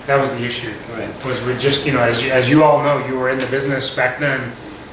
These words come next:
Speaker 1: In oh eight, the, the world just stopped, and there was no velocity, there was no cash flow, and there was no way to service debt. And so the bankruptcy ended up being more of an American bankruptcy, a Chapter eleven process. The European assets were, were not subject to the Chapter eleven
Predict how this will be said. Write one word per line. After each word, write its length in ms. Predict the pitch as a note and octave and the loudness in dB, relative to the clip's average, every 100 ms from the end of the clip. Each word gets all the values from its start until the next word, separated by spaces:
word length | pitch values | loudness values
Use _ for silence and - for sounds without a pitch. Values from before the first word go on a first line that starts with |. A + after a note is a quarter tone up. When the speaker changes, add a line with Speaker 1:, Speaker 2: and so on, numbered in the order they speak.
| - | -6
Speaker 1:
In 120 | C#3 | 2
oh 180 | C3 B2+ | 4 6
eight, 260 | E3+ - - | 4 2 -4
the, 80 | |
the 140 | A#2 B2+ | -6 0
world 280 | G#3+ G#3+ C3 | 2 2 0
just 200 | B2+ - | -4 -4
stopped, 380 | A2+ A2+ - | -4 -6 -8
and 80 | B2 | -8
there 80 | B2 | -6
was 120 | B2 | 0
no 120 | C#3+ | 2
velocity, 560 | C#3 B2+ B2 - - A#2 | 2 4 4 2 0 -6
there 140 | A#2 | -8
was 120 | A#2+ B2+ | -8 -4
no 120 | C#3+ | -4
cash 300 | D#3 D3+ - | 0 0 0
flow, 180 | D3 A#2 | -4 -6
and 80 | A2+ | -6
there 100 | - | -6
was 100 | A#2+ | -6
no 140 | C3+ | -4
way 160 | C#3 C#3 | 0 2
to 80 | C3 | 2
service 340 | D3 C#3+ G#3+ | 2 0 0
debt. 300 | - C#3 B2 - - - - - - - C#3 | -2 -4 -4 -10 -16 -16 -16 -16 -16 -8 -4
And 140 | C3 | 0
so 140 | D3+ | 4
the 80 | C3+ | 4
bankruptcy 520 | - E3 D#3 C#3+ - | 4 2 2 0 0
ended 200 | C3 C3 | -2 2
up 160 | C3+ C3 | 0 2
being 240 | C3+ C3 B2+ | 0 0 4
more 160 | B2+ | 4
of 60 | B2 | 4
an 260 | A2+ A2+ | -2 -2
American 540 | B2 C3+ D3 C#3+ C#3+ A#2 - - - - | 2 4 4 2 -4 -6 -10 -14 -14 -4
bankruptcy, 680 | C#3+ C#3+ C#3+ B2 - A#2+ A2+ | 0 0 0 -4 -6 -8 -10
a 100 | B2+ | -10
Chapter 340 | C3+ C3 - B2 | -4 -2 -2 -4
eleven 340 | B2 B2+ A#2+ | -4 -4 -6
process. 580 | B2 A#2 - - - - - - - - | -6 -6 -4 -2 -2 -2 -10 -14 -12 -8
The 60 | C3 | -4
European 380 | B2+ B2+ D3+ C3+ | -2 0 0 2
assets 500 | A#2 - C3+ - - | 2 2 -2 -6 -6
were, 260 | B2 A#2 A#2 | -6 -6 -4
were 160 | B2 | -2
not 220 | A#2+ B2 B2 | 0 2 2
subject 420 | C#3 B2 A#2+ - | 0 -2 -4 -4
to 60 | A#2 | -8
the 80 | |
Chapter 300 | - C3 B2 A#2 | -6 -6 -6 -8
eleven 300 | A#2 A#2+ | -6 -8